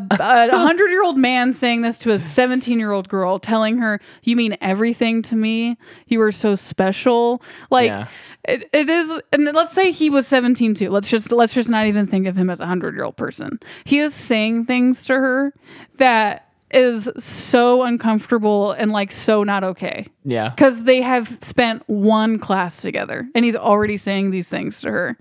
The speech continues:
Speaker 2: The one, the one thing. So for the record, listener, you don't have to be on the edge of your seat for this whole thing. This is a bad movie.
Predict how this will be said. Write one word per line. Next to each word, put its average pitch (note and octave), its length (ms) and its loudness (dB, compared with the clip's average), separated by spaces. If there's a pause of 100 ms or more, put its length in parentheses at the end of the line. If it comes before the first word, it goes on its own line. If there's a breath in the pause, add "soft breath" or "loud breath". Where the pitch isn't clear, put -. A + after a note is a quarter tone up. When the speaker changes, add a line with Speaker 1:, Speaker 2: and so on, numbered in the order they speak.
(120)
Speaker 2:
The F#3 120 2
one, F3 480 -2 (140)
the C#3 200 -2
one F3+ 420 0
thing. G2+ 340 -8
So C#3 460 -2 (180)
for G3+ 240 2
the F#3+ 100 0
record, B2 300 -4
listener, B2+ 280 -6
you A#2+ 120 -6
don't D3+ 160 -2
have E3 220 -4
to C3+ 180 -2
be B2+ 240 -6
on B2+ 100 -4
the A#2 60 -6
edge B2 180 -4
of A#2+ 80 -10
your A2+ 80 -6
seat A2 280 -8
for A2 100 -10
this G#2+ 140 -10
whole G2+ 120 -8
thing. F2 300 -14 (300)
This F3 220 -4
is C3+ 140 -6
a G2+ 160 -10 (140)
bad A2 500 -8
movie. D#2+ 440 -14